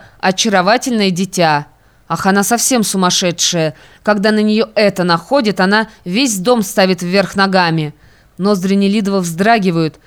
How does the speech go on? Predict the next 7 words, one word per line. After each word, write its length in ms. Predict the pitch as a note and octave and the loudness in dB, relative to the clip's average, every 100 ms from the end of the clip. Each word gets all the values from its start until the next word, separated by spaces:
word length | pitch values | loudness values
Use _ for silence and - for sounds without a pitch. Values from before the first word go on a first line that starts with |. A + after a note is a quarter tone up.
| - _ | -20 _
Кокетство 540 | - G3 A#3+ A#3 - G3+ | -4 -2 0 -2 -6 -2
Мани, 340 | G#3 B3 G#3 | 0 2 0
искристое, 640 | F3+ - A3+ A#3 - G3+ | -2 -2 -4 -4 -2 -2
как 180 | F#3 G3 | 0 0
шампанское, 680 | - F#3+ F3+ A3+ A3 - G3 | 0 -2 0 2 0 -2 -2
и 20 | |
бессознательное, 1080 | F3+ F#3 - F#3+ E3+ G3+ A#3 G#3 F#3 E3+ D#3+ | -2 -2 -2 -2 0 0 0 0 0 0 -2